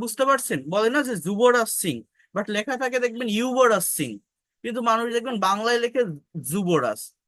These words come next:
থাকে না? আমার কথা কি বুঝতে পারছেন? বা এই যে যাদব, উমেশ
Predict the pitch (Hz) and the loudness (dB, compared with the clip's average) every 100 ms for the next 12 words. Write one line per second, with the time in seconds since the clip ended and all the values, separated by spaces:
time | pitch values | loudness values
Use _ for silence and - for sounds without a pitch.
0 | - 208 254 285 247 233 226 254 226 226 | -4 -2 0 0 0 -2 -4 -4 -6 -2
1 | 262 277 302 180 107 _ _ _ 170 185 | 2 2 0 -4 -6 _ _ _ -6 -4
2 | 208 147 170 180 175 117 101 _ _ _ | -2 2 4 6 4 2 -6 _ _ _
3 | - _ 170 202 226 | -20 _ -2 2 4